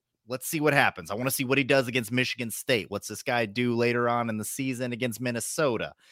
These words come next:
He's got room to rise on this. Uh, but if you wanna push back and push him above some of these other Grants, that's what this is here for. At number four, I got Doctor Grant, Jurassic Park. Doctor Grant, noted archaeologist, adventure,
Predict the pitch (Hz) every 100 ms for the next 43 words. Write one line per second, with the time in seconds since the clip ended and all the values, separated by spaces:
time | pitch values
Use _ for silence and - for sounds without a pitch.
0 | _ 170 170 185 147 151 156 139 123 123
1 | 117 107 95 90 85 78 - - _ -
2 | 98 92 101 117 131 139 175 160 185 -
3 | 165 175 208 - 139 120 165 147 156 139
4 | 120 147 147 147 139 131 123 120 101 117
5 | 139 190 - - 95 - 98 107 - -
6 | 180 185 95 85 - - - 151 202 247
7 | 254 - 240 214 - _ _ - 160 185
8 | 110 180 190 - 220 196 170 196 180 -
9 | - - - 139 160 165 170 - 202 127
10 | 180 190 269 220 240 320 320 - - -
11 | - 127 185 247 233 175 196 196 180 196
12 | 208 202 196 - 131 185 196 - 202 196